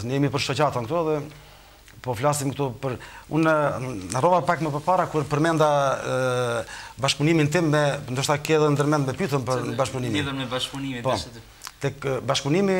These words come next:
Speaker 1: që thash në fillim me English Book, The English Book që është në Beograd, një përfaqësi e shtëpi botuese, nuk e di si, si quhet ndryshe, që, e,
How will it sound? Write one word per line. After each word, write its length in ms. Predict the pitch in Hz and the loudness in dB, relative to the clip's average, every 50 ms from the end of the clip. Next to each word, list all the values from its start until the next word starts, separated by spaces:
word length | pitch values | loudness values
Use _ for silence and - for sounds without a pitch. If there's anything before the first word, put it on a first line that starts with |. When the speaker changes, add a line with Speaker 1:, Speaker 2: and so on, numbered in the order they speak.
| 180 165 151 - - - - 131 127 - - | 2 0 -2 -4 -8 -12 -16 -16 -16 -8 -6
Speaker 1:
që 100 | 160 147 147 | -6 -2 0
thash 180 | 180 180 165 - | 0 0 0 0
në 80 | 147 | 0
fillim 320 | - - 151 160 180 165 143 139 | 0 0 2 2 2 2 2 4
me 640 | 143 143 143 143 139 135 131 131 127 123 120 120 - - - - - - - - - - - | 2 2 2 2 2 2 2 2 2 0 -2 -4 -8 -12 -14 -12 -10 -10 -10 -10 -10 -4 0
English 380 | 165 185 170 147 151 143 131 | 0 2 2 2 2 2 2
Book, 240 | 117 127 139 113 104 | 2 0 0 0 0
The 80 | 113 131 | 2 2
English 320 | 147 165 151 147 143 123 | 2 2 2 2 0 0
Book 160 | - 160 143 | 0 -2 -2
që 160 | - - 135 139 | -2 -2 -2 -2
është 220 | 123 - 131 123 | -4 -4 -6 -4
në 180 | 123 127 127 113 104 | -4 -4 -4 -2 0
Beograd, 400 | 117 113 117 131 135 110 87 82 - - | 0 2 2 2 2 0 0 -2 -8 -10
një 160 | 101 117 117 | -8 -8 -8
përfaqësi 680 | - - - 131 127 113 - - 185 185 175 165 165 165 - 120 | -8 -6 -4 -2 -2 0 0 0 0 0 0 -2 -4 -4 -6 -2
e 420 | 139 151 170 175 170 165 156 151 - 123 - | 0 2 2 2 2 2 0 -4 -6 -8 -10
shtëpi 240 | - 156 151 175 170 123 | -8 -8 -6 -4 -4 -2
botuese, 440 | 135 135 135 160 185 185 - - 185 160 147 131 | -2 -4 -2 -4 -4 -2 0 0 2 2 2 0
nuk 200 | 127 131 135 135 | -2 -4 -4 -4
e 60 | 147 | -2
di 120 | 147 165 147 | -2 -2 -2
si, 180 | - 147 139 | -2 -4 -6
si 160 | 117 - 123 113 | -6 -6 -8 -6
quhet 220 | 135 139 135 131 | -4 -4 -4 -4
ndryshe, 340 | 123 147 175 - - 190 180 - - - - - - - - - - | -4 -6 -6 -4 -4 -6 -6 -8 -12 -20 -20 -20 -20 -20 -20 -4 0
që, 180 | - 226 220 226 - - - - - - - - - - - - - - - - | 2 2 2 0 -4 -10 -18 -20 -20 -20 -20 -20 -20 -20 -20 -20 -20 -8 -2 0
e, 120 | 147 151 | 2 2